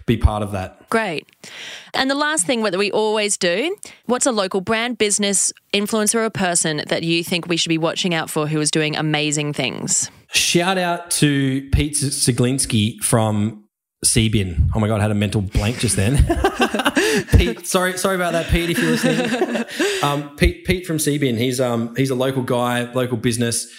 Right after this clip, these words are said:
Speaker 1: who, if you're not aware, have built these incredible floating trash cans that go into harbours and river systems and, and literally collect rubbish out of the
Speaker 2: Mm.
Speaker 1: ocean.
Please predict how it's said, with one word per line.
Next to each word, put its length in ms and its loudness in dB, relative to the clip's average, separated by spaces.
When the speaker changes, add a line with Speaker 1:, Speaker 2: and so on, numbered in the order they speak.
Speaker 1:
who, 280 2
if 120 -4
you're 100 2
not 240 -2
aware, 380 0
have 240 -4
built 340 0
these 280 0
incredible 580 0
floating 840 0
trash 300 0
cans 360 0
that 120 -6
go 140 0
into 180 0
harbours 720 0
and 180 2
river 160 0
systems 380 0
and, 260 -2
and 140 2
literally 300 0
collect 540 -2
rubbish 520 0
out 160 2
of 80 0
the 100 0
Speaker 2:
Mm. 40 2
Speaker 1:
ocean. 360 0